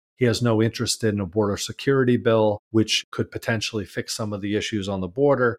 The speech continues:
He's only interested in pushing legislation through that somehow will get two hundred and eighteen Republican votes. And what that's caused him to do is he had to abandon, he had to pull another bill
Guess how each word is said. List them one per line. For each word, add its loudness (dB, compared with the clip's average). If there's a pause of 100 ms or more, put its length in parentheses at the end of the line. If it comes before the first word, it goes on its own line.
He's 2
only 0
interested -4
in -10
pushing -4
legislation -4
through -2
that -4
somehow 0
will 0
get -6
two -6
hundred -8
and -6
eighteen -8
Republican -8
votes. -2 (120)
And 6
what 0
that's -2
caused -4
him -6
to -10
do -8
is -8
he -4
had 0
to 2
abandon, 0
he -4
had 2
to 0
pull 0
another 0
bill 0